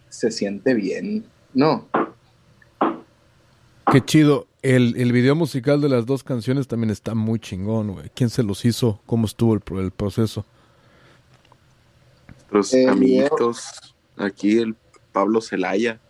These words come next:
Speaker 2: Chido.
Speaker 3: en, y su equipo de Cachora Films, eh, un amigo ahí de hace años, se aventó a hacerlo en pantalla verde y
Speaker 2: Qué chido, hicieron
Speaker 3: No.
Speaker 2: animación y toda la onda, ¿no?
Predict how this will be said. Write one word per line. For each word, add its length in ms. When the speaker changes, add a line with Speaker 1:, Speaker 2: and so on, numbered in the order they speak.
Speaker 2:
Chido. 320
Speaker 3:
en, 220
y 140
su 180
equipo 720
de 140
Cachora 420
Films, 640
eh, 240
un 100
amigo 440
ahí 320
de 100
hace 160
años, 400
se 180
aventó 560
a 60
hacerlo 460
en 80
pantalla 460
verde 480
y 60
Speaker 2:
Qué 100
chido, 220
hicieron 220
Speaker 3:
No. 140
Speaker 2:
animación 480
y 40
toda 240
la 100
onda, 360
¿no? 200